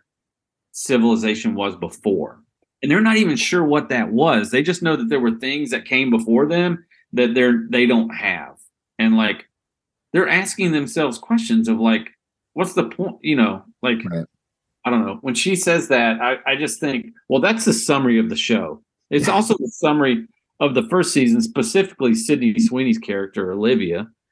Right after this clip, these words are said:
Speaker 1: Like, they could be besties on a different show, like, traveling the world together.
Speaker 2: Mm-hmm.
Speaker 1: Um, even though Olivia is a bit more jaded and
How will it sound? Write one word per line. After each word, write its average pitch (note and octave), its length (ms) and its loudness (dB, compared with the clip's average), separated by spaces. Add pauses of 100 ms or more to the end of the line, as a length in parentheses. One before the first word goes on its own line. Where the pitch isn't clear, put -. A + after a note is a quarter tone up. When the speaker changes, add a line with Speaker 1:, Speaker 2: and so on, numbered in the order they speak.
(240)
Speaker 1:
Like, B2 280 0 (200)
they C#3+ 180 2
could F3 180 0
be B2+ 220 2
besties A2+ 640 -4 (680)
on B2+ 120 2
a A#2+ 100 4
different A2+ 420 0 (460)
show, G#2+ 560 0
like, A2+ 200 -2
traveling G#2+ 360 0
the F#2+ 60 -6
world G2 320 0
together. F2 480 -8 (280)
Speaker 2:
Mm-hmm. F#2 280 0 (320)
Speaker 1:
Um, G#2+ 220 -2 (320)
even C3 240 0
though A2+ 380 0 (380)
Olivia A#2+ 340 0
is G#2+ 100 -2
a G#2+ 60 -2
bit A#2 420 -4
more G#2 320 -2
jaded F#2+ 640 -2
and F2 280 -10